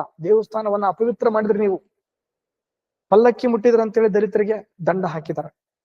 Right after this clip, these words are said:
ಒಂದು ಆರು ತಿಂಗಳ ಮಗು ದೇವಸ್ಥಾನದ ಗರ್ಭಾಲಯದಲ್ಲಿ ಹೋಗಿದೆ ಅಂತೇಳಿ ಇಪ್ಪತ್ತೈದು ಸಾವಿರ ರೂಪಾಯಿ ದಂಡ ಹಾಕಿದ್ರು ಆನಂದ್ ಸಾಗರ ಕುಷ್ಟಗಿ. Okay, so this kind of things we are witnessing here. ಆ, <clears throat>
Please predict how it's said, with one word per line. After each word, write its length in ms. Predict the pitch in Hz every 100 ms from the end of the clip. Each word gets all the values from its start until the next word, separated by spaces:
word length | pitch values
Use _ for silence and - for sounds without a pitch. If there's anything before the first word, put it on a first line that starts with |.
| _ _ -
ಒಂದು 140 | 196
ಆರು 240 | 170 220
ತಿಂಗಳ 240 | 220 240 233
ಮಗು 300 | 214 214 190
ದೇವಸ್ಥಾನದ 460 | 202 220 226 214
ಗರ್ಭಾಲಯದಲ್ಲಿ 640 | 196 175 175 202 220 202 202
ಹೋಗಿದೆ 260 | 202 196 202
ಅಂತೇಳಿ 360 | 196 202 208
ಇಪ್ಪತ್ತೈದು 480 | 208 190 196 196 190
ಸಾವಿರ 160 | 180 180
ರೂಪಾಯಿ 180 | 180
ದಂಡ 80 | 180
ಹಾಕಿದ್ರು 300 | 180 170 165
ಆನಂದ್ 240 | 143 175 185
ಸಾಗರ 300 | 185 165 156
ಕುಷ್ಟಗಿ. 540 | - - - 175 170 _ _ _ _ _ _ _ _ _ _ -
Okay, 220 | 180 220 185 - _ _ -
so 320 | 240 277 -
this 260 | 190 226 -
kind 160 | 285
of 80 | 269
things 240 | - 262 240 - _
we 60 | 202
are 120 | 202
witnessing 440 | 196 196 - 180
here. 160 | 190 - - _ _ _ -
ಆ, 160 | 170 147
<clears throat> 600 | 151 - 196 - -